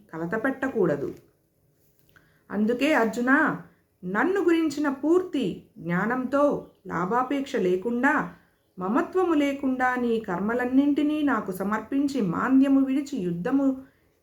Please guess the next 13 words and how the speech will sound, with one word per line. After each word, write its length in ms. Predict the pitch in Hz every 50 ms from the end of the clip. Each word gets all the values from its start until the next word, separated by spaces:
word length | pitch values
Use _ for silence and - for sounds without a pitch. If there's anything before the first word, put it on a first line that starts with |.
| _ - 254
చేయవలసింది. 800 | 247 226 214 196 190 185 185 185 - 180 165 147 131 123 - - - - - - _ _ _ _ _ _ _ _ _ _ _ _ _ _ _ _ _ _ _ _ _ -
నా 420 | - 214 240 254 262 262 - 269 - - _ _ _ -
ఆజ్ఞానుసారము 1200 | 180 196 214 214 240 294 330 339 359 370 359 - 339 311 302 302 302 285 277 285 294 294 311 311 302 - _ _ _ _ _ - -
తమ 140 | 202 202 202
కర్మలను 640 | 190 190 208 208 233 262 294 330 339 339 330 330 311
నిర్వహిస్తూ 760 | 254 226 226 240 247 262 262 262 - - 320 339 330 254
శ్రద్ధతో 680 | - - - 233 247 247 311 302 302 311 302 311 294 - -
ఈ 160 | 226 226 220
ఉపదేశమును 920 | 196 196 196 220 240 262 294 277 - 320 294 269 254 247 247 254 262 262 - - _ _ _ _ _ _ _ _ _ _ - -
అసూయారహితులై 1200 | 170 170 175 269 294 311 320 320 311 311 302 294 277 277 269 294 277 285 320 359 302 202 - - - _ _ _ _ _ _ _ _ _ _ - -
అనుసరించేవారు 1000 | 190 214 214 214 262 262 262 254 240 247 269 262 254 247 247 254 285 330 339 277 220
కర్మబంధము 720 | - 190 185 196 220 240 247 262 269 262 262 269 269 269
నుండి 540 | 269 269 262 262 262 269 269 262 269 277 -